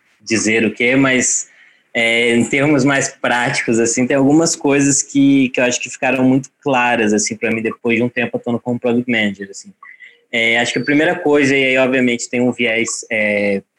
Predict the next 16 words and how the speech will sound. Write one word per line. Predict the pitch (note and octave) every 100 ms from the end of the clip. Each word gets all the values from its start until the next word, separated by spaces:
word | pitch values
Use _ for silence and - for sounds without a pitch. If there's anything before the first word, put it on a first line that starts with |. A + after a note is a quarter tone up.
| -
meu, | A2+ A#2 C3 B2
assim, | G#2+ G#2+ A#2 G#2+ _ -
do | A#2+
local | A#2+ A#2 - B2 C#3+
de | D4+
onde | B2 A#2+
eu | B2
vim, | G#2 A2+
assim, | A2 -
que | G#2+
é |
muito, | A2+ A#2 - A#2 -
que | A2+
é |
muito | A2+ A#2+ -
claro, | A#2+ A#2 B2